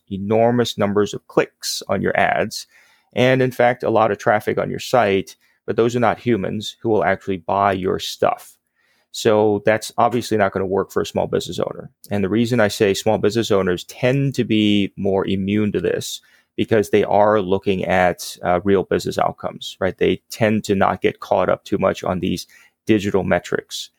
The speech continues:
And like you said, we should measure everything, but we al-, we should also be careful to choose which metrics to measure.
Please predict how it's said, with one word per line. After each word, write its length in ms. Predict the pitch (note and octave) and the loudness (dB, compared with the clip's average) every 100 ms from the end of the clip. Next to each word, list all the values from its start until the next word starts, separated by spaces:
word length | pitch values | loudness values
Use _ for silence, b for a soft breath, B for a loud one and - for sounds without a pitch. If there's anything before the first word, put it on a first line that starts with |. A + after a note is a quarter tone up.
| b b b b b b | b b b b b b
And 160 | A2 A2 | 2 2
like 160 | A#2 | 0
you 80 | A#2 | -2
said, 400 | - C3+ B2 G#2+ | 0 4 4 4
we 100 | A2+ | 0
should 180 | - A2+ | 0 0
measure 400 | A#2 C#3 C3 B2 | 2 2 4 2
everything, 800 | F#2+ - F#2+ - D2+ - A2+ B2 _ - | 2 0 -4 -2 -4 -2 -10 -12 _ -2
but 120 | G#2 | 0
we 140 | G2+ | 4
al-, 180 | G#2 G#2+ - | 2 0 -4
we 100 | G#2+ | -4
should 160 | - | 0
also 400 | G#2+ A#2 - A2+ | 2 2 2 2
be 160 | G2+ G2 | 2 -2
careful 640 | - A2 G#2 - G2 F#2+ | 0 0 2 0 0 -2
to 140 | - | -6
choose 600 | D#2+ - B2+ A#2 G#2+ G2 - _ | -12 -4 0 2 2 -2 -8 _
which 420 | F#2+ A2+ B2 - - | 0 0 0 -8 -4
metrics 540 | F#2+ - - F#2+ - | -4 -2 -4 -4 -6
to 120 | - | -8
measure. 520 | F2 F#2 F2+ - - | -2 -2 -2 -6 -12